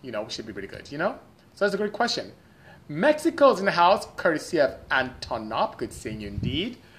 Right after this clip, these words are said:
Um, is a hybrid conversion of an I C E only vehicle easy or hard? Um, doing a hybrid conversion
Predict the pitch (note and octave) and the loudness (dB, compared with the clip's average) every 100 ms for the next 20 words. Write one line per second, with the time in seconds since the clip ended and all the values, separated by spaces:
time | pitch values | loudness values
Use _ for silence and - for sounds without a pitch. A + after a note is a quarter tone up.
0 | - - - - D#3 C3+ A#2 G#2 G2+ G#2+ | -20 -20 -20 -8 -2 0 0 -4 -8 -16
1 | - _ - G3 G#3 B3 - B3+ G3 A3+ | -20 _ -6 0 2 2 0 -2 0 0
2 | B3+ B3+ F#3 F3 E3+ F#3+ G3+ G3+ G3+ F#3+ | 0 -2 -2 -2 -2 -2 -6 -8 -6 -4
3 | G3 F#3 D3+ F3+ F#3+ F#3 F#3 F#3 F3 D#3+ | -4 -2 -2 0 -2 -4 -8 -6 0 0
4 | - D3+ F3+ A3+ - - - - - F#3 | 2 0 -2 -2 -10 -20 -20 -18 -2 2
5 | E3 D#3+ D#3 A#3 D#4 C4+ C#4+ C#4 F3 G3 | 2 0 -6 0 2 4 2 0 2 4
6 | G#3+ F#3 | 4 2